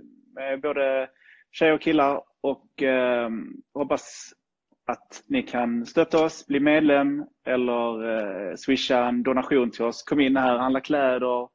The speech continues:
fika, eh, kolla in någonting i bibblan, gör flaggor. Det går bra att höra av sig om man vill flaggmecka hemma, om man är i karantän eller inte kan komma hit,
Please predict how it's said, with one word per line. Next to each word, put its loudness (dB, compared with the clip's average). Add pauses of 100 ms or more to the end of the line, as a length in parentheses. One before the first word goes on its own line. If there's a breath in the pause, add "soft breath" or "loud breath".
(760 soft breath)
fika, 4 (440 loud breath)
eh, -8 (240)
kolla 2
in 4
någonting -2
i 0
bibblan, 0 (120)
gör 0
flaggor. 0 (100)
Det -4
går 0
bra 2
att -2
höra 0
av 0
sig -2
om -4
man -4
vill -4
flaggmecka 0
hemma, 0
om -6
man -4
är -4
i -4
karantän -2 (420)
eller -4
inte -8
kan -2
komma 0
hit, 0